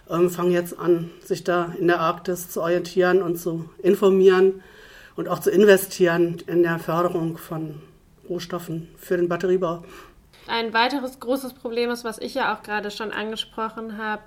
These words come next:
Speaker 2: der Tourismus.
Speaker 1: Mhm.
Speaker 2: Ähm, dass immer mehr Touristen da in die Arktis reisen. Und das ist ja, also einerseits hatten wir auch, glaub ich, gerade einen Blogartikel zu, einerseits Gewinn, aber natürlich andererseits auch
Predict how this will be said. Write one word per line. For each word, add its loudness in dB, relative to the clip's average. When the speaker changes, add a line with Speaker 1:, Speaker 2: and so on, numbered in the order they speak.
Speaker 2:
der -4
Tourismus. -8
Speaker 1:
Mhm. 2
Speaker 2:
Ähm, -2
dass -8
immer -2
mehr 0
Touristen -6
da 0
in -6
die -8
Arktis -4
reisen. -4
Und -6
das -6
ist -12
ja, -2
also -6
einerseits -6
hatten -6
wir -6
auch, -8
glaub -6
ich, -18
gerade -10
einen -12
Blogartikel -4
zu, -6
einerseits -6
Gewinn, -4
aber -6
natürlich -8
andererseits -6
auch -8